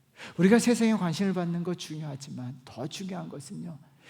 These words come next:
예수 그리스도 살아계신 하나님에게 주목받는 게 더 중요합니다. 하나님은요, 많은 사람들 가운데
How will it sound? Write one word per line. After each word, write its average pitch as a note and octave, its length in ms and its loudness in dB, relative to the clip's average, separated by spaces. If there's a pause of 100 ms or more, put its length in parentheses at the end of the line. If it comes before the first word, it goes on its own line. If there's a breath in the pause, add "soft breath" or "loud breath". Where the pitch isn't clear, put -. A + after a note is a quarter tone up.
(180 loud breath)
예수 G#3+ 680 6
그리스도 D3 320 -6
살아계신 G3+ 540 -6
하나님에게 F#3 580 -4
주목받는 C#3+ 540 -10
게 D3 80 -8
더 C3+ 140 -12
중요합니다. E3+ 680 -18 (1500 loud breath)
하나님은요, A#3+ 680 4
많은 A3 960 -2
사람들 A3 440 -6
가운데 G3 560 -4